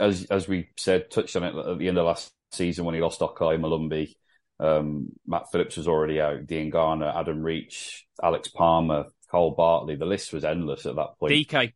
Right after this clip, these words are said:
Speaker 1: Uh, and D K, Dar O'Shea, all these players were missing really towards the end of last season. Uh, and, uh, constantly, it could have been very, very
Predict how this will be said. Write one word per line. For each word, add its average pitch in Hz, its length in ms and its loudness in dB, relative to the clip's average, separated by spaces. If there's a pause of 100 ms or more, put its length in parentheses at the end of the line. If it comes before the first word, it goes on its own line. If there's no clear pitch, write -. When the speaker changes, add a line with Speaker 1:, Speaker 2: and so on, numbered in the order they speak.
Speaker 1:
Uh, 73 220 -4 (100)
and 82 320 2
D 98 200 6
K, 85 200 6
Dar 92 300 10
O'Shea, 87 600 6
all 139 220 6
these 104 180 4
players 113 320 4
were 87 60 -4
missing 95 460 -4 (240)
really 76 400 -4
towards 82 240 -4
the 87 40 -2
end 82 100 -2
of 78 40 -2
last 78 140 -6
season. 78 320 -4 (520)
Uh, 82 160 6
and, 85 300 4
uh, 71 120 -4 (120)
constantly, 78 800 2 (200)
it - 260 -2
could 123 140 4
have 107 80 6
been 98 180 6
very, 90 260 6
very 82 280 2